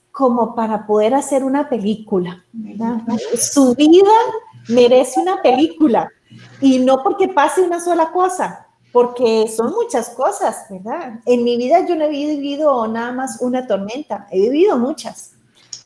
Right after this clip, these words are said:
Y sé que cada una sería merecedora de una película para poder demostrar esa, esa valentía con la que las mujeres enfrentamos, ¿verdad?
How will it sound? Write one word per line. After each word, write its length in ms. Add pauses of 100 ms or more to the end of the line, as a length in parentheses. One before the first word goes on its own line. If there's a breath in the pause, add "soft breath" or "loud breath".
(180)
Y 220
sé 300
que 320
cada 300
una 380
sería 300
merecedora 680
de 180
una 160
película 640
para 200
poder 320
demostrar 520
esa, 280 (180)
esa 220
valentía 1120
con 180
la 160
que 120
las 100
mujeres 480
enfrentamos, 960
¿verdad? 260